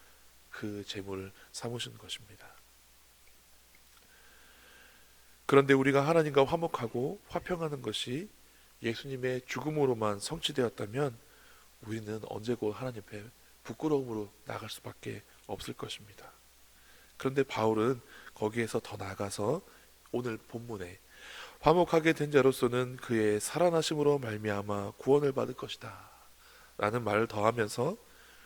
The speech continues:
우리가 예수님의 죽으심으로만 구원을 받는 것이 아니라 다시 살아나심으로 인하여서 즐거움, 기쁨의 구원을 얻게 되었다라고 말씀하고 있는 것입니다.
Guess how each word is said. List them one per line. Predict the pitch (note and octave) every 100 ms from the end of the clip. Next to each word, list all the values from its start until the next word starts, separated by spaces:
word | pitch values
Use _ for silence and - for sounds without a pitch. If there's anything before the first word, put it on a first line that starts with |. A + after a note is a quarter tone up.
| - -
우리가 | B2+ C#3 B2 B2+ A2 - - - -
예수님의 | B2 C#3 E3+ F3 D3+ D3 -
죽으심으로만 | E3 G#3 A#3 G3 F3 D3+ C3 A2 G#2+ A2 -
구원을 | - A2 A2+
받는 | G#2+ G2 G#2+
것이 | G#2+ -
아니라 | G#2+ F#2+ F#2+ G#2+ A#2 - - -
다시 | - A2+ - -
살아나심으로 | - F#3 A3 F#3+ F3 F3 E3
인하여서 | A2+ G2 G2 A#2 C3+ - - - -
즐거움, | - A#2+ B2+ A#2 G#2 G#2 - - -
기쁨의 | - B2 B2+ A2+ A2
구원을 | - G#2 G#2 A2
얻게 | - - B2+
되었다라고 | A2+ G#2 - G#2 F2+ - - - - F#2+ F#2 G#2 A2 - -
말씀하고 | G2+ F#2 G#2+ G2 F#2+
있는 | G2 G#2+
것입니다. | - - - -